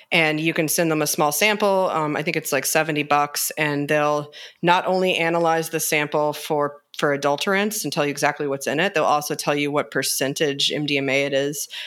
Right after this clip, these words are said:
'Cause one pro-, um, adulterants are one problem. You know, you don't wanna be taking methamphetamine if you think you're taking <laughs> M D M A,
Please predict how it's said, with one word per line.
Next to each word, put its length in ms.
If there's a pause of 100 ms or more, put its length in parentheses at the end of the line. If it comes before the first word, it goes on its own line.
(320)
'Cause 200
one 280
pro-, 320
um, 340
adulterants 420
are 100
one 180
problem. 400
You 100
know, 80
you 100
don't 140
wanna 160
be 100
taking 320
methamphetamine 840
if 220
you 160
think 240
you're 60
taking 340
<laughs> 40
M 60
D 140
M 120
A, 240